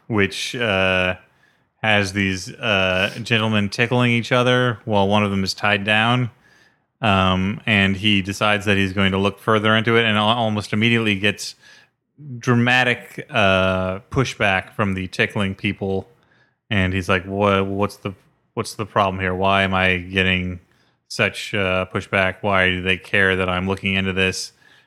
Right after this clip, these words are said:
And several shoes drop in terms of, like, why this tickling thing is happening and who the people behind it are. Uh, I don't wanna get into it too much because, like, that's pretty much the story of the documentary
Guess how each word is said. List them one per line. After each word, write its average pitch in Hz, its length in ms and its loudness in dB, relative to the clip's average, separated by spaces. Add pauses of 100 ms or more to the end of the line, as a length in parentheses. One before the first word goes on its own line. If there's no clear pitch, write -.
(200)
And 92 760 2 (560)
several 113 920 0
shoes 127 480 2
drop 113 580 0
in 107 120 -2
terms 101 340 0
of, 95 160 0
like, 95 280 2
why 98 720 2
this 104 300 -8
tickling 101 340 -4
thing 98 180 0
is 95 100 -6
happening 110 500 0
and 98 100 -4
who 104 300 2
the 98 80 0
people 101 220 -2
behind 104 400 -2
it 107 100 -2
are. 104 400 2 (640)
Uh, 107 40 -4
I 92 460 0
don't 95 140 -2
wanna 90 220 -2
get 95 180 0
into 95 220 0
it 92 100 -6
too 113 100 -6
much 98 240 -2
because, 95 280 -4
like, 95 320 -2
that's - 260 -4 (220)
pretty 101 120 -4
much 95 180 -8
the - 100 -18
story 92 340 0
of 87 140 -6
the 90 240 -6 (500)
documentary 143 680 0